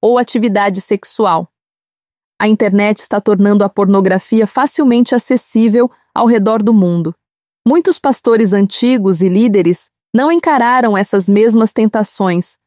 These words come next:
porque a internet não estava disponível quando eram jovens. Eles mal podem entender o que a nova geração está enfrentando,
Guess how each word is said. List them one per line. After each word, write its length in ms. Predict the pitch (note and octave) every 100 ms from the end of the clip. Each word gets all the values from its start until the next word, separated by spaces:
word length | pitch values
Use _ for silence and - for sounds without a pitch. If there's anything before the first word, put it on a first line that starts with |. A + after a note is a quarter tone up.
| _ _
porque 240 | - G#3 G#3+
a 60 |
internet 680 | G#3+ G#3+ G#3 G3 G#3 A3 -
não 160 | G3 G#3+
estava 360 | A#3+ A3+ G#3 G3
disponível 720 | - - F#3+ G3 A#3+ G#3 F#3
quando 340 | F#3+ F#3 F#3+
eram 280 | F#3 F#3 F#3+
jovens. 600 | F#3+ F3+ E3 E3+ - - _ _ _ _ _ _ _
Eles 280 | - A3+ G#3
mal 280 | A3+ C#4 F4
podem 520 | - A#3+ B3 A3+ A3
entender 480 | G#3+ F#3+ F#3 G#3+ G3+
o 60 |
que 100 | -
a 80 | F#3+
nova 400 | F#3 G3+ A#3 A#3
geração 580 | G#3+ G3 F#3+ - G#3+ A3
está 220 | A3+ A3
enfrentando, 760 | G#3 - G#3+ G#3 F#3+ F3+ E3+